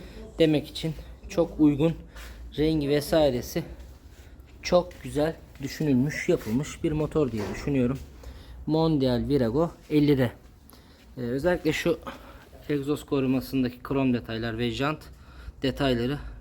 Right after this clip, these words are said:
bence hoş olmuş. Bakın görüyor musunuz detayı da? Şöyle göstermeye çalışayım size.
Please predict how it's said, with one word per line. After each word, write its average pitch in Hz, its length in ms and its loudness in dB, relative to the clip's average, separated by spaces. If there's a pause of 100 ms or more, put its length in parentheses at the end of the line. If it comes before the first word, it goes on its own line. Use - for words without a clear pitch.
bence 143 360 0 (760)
hoş - 220 -2
olmuş. - 540 -10
Bakın 131 160 -8 (140)
görüyor 143 240 -4
musunuz 113 260 -12 (100)
detayı 104 320 -12
da? 110 60 -10 (280)
Şöyle 113 200 -12
göstermeye 104 540 -10
çalışayım 113 460 -8
size. - 220 -8